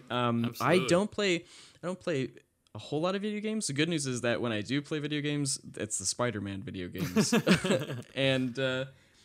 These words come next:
Speaker 1: but I absolutely love, uh, the one you just put out recently about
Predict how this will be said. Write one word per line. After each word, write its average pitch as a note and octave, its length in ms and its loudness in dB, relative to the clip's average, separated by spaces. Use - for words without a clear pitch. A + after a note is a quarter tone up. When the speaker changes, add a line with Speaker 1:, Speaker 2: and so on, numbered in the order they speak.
Speaker 1:
but C#3+ 140 4
I C#3+ 100 8
absolutely D3+ 580 4
love, B2+ 520 2
uh, A2 260 -2
the G#2+ 120 -2
one B2 160 2
you A#2+ 60 0
just A#2+ 180 -4
put B2+ 140 -4
out A#2 100 -2
recently A2 340 -4
about G2 680 -6